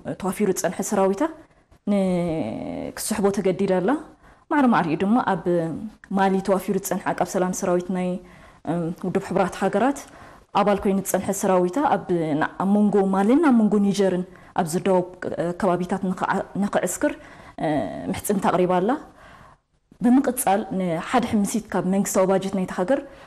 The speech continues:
ኣብ ቃልሲ ኣንጻር ግብረ ሽበራ ብዓቢኡ ንምውሓስ ጸጥታ፣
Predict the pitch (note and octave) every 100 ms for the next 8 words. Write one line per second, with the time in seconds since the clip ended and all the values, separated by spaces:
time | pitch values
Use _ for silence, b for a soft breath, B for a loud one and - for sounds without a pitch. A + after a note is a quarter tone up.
0 | B - F3 E3+ F#3+ F3 E3+ F3 _ _
1 | _ - G#3 G#3 F3 G3 F#3+ F#3 F#3 F3
2 | D3+ F3 F#3+ D4+ - - - F3 F3 F#3+
3 | F3 F3+ F#3+ - G#3+ - - -